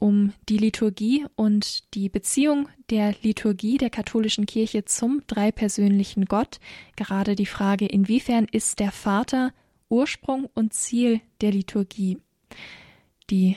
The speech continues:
folgende Frage im Artikel zweihundertzweiundzwanzig im Kompendium, „Welches Werk verrichtet Christus in der Liturgie?“, die schauen wir uns jetzt an, gemeinsam mit Doktor Margarete Strauß, hier bei Radio Horeb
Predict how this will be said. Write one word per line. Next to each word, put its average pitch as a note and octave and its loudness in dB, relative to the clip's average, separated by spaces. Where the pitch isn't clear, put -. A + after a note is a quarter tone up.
folgende B3+ 0
Frage G#3 -2
im G#3+ 2
Artikel G#3+ -4
zweihundertzweiundzwanzig G#3 0
im G#3 2
Kompendium, G#3+ 2
„Welches A3 -2
Werk G#3+ -4
verrichtet A3 -4
Christus - -2
in A3 2
der A3+ 2
Liturgie?“, G#3+ 0
die G#3 -4
schauen G3+ 2
wir G3 4
uns G3 -2
jetzt G#3 -4
an, G3+ 2
gemeinsam G3 2
mit G3 2
Doktor G3 -2
Margarete G3 0
Strauß, - 0
hier G#3+ 2
bei G#3 2
Radio G3+ 0
Horeb G3+ 0